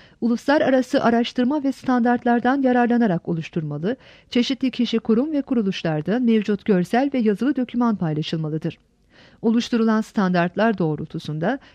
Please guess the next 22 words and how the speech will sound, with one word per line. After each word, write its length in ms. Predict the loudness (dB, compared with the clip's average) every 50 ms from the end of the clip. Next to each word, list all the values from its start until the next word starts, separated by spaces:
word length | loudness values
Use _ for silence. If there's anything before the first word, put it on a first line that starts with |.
| _ -6
kent 300 | -4 -2 -2 -2 -2 0
ve 60 | 0
yapı 280 | 2 2 0 0 -2 -2
ölçeğinde 560 | 0 0 -2 0 0 0 0 0 -2 -2 -2
gerek 360 | 0 0 2 2 0 0 0
yeni 160 | 0 0 2
uygulamalarda, 840 | 0 -2 -2 -2 -4 -4 -4 -4 -4 -4 -4 -6 -4 -4 -4 -4 -4 -6 -14 -20 _ _
gerekse 400 | -2 0 0 0 0 0 0 0
mevcut 420 | 2 2 0 0 0 -2 -8 _ -2
durumda 280 | -2 -2 0 0 2
yapılacak 600 | 2 2 2 0 -2 -4 0 0 -2 -2 -2 -2
değişikliklerin 760 | -2 -2 -2 -2 -4 -6 -6 -6 -4 -2 0 0 2 0 0
denetiminde 640 | -2 -2 -4 -6 -6 -6 -6 -6 -4 -4 -4 -4 -6 -10 -20 _ _ 2
yerel 320 | 2 4 4 4 2 2
yönetimlerin 540 | 0 -2 -2 -2 -4 -4 -2 0 0 0 0
ilgili 380 | 0 0 0 0 0 0 0 0
birimleriyle 580 | 0 0 0 0 0 2 0 0 0 -2 -2
birlikte 380 | -2 -2 -2 -4 -4 -2 -2 0
meslek 400 | 2 0 0 0 0 -4 -2 0
odalarının 400 | 0 0 0 0 2 0 0 0
katılımı 400 | -2 -4 -4 -2 -2 0 0 -2
sağlanmalıdır. 800 | -2 -2 -2 -2 -2 -4 -4 -6 -6 -6 -8 -6 -6 -6 -8